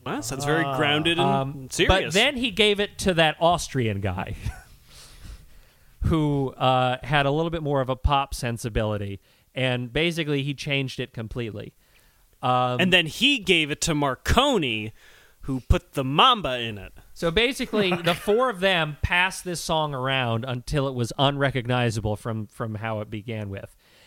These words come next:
Speaker 3: And no one involved in the writing of the song will take credit for its final form. All of them will say, "Yeah, I gave it to him," and then, "Oh man, it got weird, and I didn't want to touch it."
Speaker 1: It's just like a shitty improv set where, like, it falls apart,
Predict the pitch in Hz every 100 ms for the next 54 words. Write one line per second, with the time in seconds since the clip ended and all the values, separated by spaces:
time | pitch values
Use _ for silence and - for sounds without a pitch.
0 | - 160 165 175 226 285 302 302 214 262
1 | 262 233 220 196 190 196 254 262 170 131
2 | 139 - 151 143 139 147 156 - 156 -
3 | 151 139 135 - 131 123 - 120 113 107
4 | 113 101 - - - - - - 170 190
5 | 240 226 214 202 190 - 196 175 165 170
6 | 214 214 247 277 285 269 202 170 202 247
7 | 277 185 180 180 175 165 185 151 175 165
8 | 135 143 123 127 156 131 117 143 156 143
9 | 131 - - 135 196 - - 226 254 277
10 | 254 196 - 233 214 190 202 - 165 120
11 | - - 117 104 - - - - 151 196
12 | 196 180 - 233 240 190 - 226 208